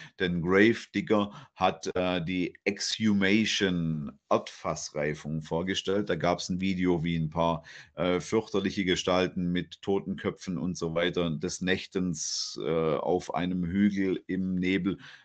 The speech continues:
äh, diese, dieses Fass gehoben haben. Es wurden tatsächlich zwei Jahre lang in frischen Fässern aus,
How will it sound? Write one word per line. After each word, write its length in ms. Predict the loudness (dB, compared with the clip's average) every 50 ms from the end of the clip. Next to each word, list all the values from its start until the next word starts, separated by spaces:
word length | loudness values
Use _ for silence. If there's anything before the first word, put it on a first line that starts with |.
| _ _ _
äh, 400 | -6 -4 -2 -2 -2 -2 -4 -6 -12 -14 -16
diese, 680 | -18 -12 -6 -4 -4 -2 0 2 2 2 2 2 -2 -6 _ _ _ _ _ _ _ _ _ _ _ _ _ _ _ -4
dieses 280 | -4 -4 -4 -6 -6
Fass 420 | -4 -2 -2 -2 -2 -4 -8 -10 _ -4
gehoben 680 | -4 -4 0 4 6 6 6 6 4 2 0 0 -2
haben. 480 | 0 2 2 2 2 2 0 0 -2 -2
Es 300 | -4 -4 -4 -6 -6 0
wurden 500 | 4 4 6 6 6 6 6 4 2 0 -12 -18 -20 _ -10
tatsächlich 1000 | -2 2 4 6 4 4 2 -4 -2 0 0 0 0 -4 -8 -8 -8 -10 -12 _
zwei 300 | -12 -8 -2 0 2 2
Jahre 460 | 4 4 4 4 2 2 2 2 0
lang 380 | 0 2 0 0 0 -2 -4 -4
in 240 | -4 -4 -4 -4 -4
frischen 380 | -4 -4 -4 -2 -2 -2 -4
Fässern 360 | -4 -4 -4 -2 -2 -2 -2
aus, 320 | 0 0 -2 -2 -4 -8